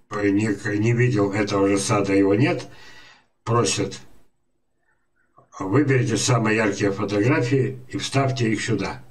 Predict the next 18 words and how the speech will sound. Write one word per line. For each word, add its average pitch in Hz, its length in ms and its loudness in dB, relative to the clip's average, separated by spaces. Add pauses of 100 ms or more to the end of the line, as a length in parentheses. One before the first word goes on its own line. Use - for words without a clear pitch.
(420)
Вот 160 200 0
он 147 120 4
и 131 40 4
выбрал 101 380 2
на 104 160 -4
втором 107 320 0
месте. - 400 0 (800)
Бывает 127 420 0
на 98 100 0
третьем 101 460 0
месте, 98 320 -2
бывает 110 320 -2
на 104 80 0
первом. 87 380 -8 (120)
Итак, 120 440 -2 (280)
настоящий 123 580 0
академик. 110 560 0 (640)
Но 107 320 0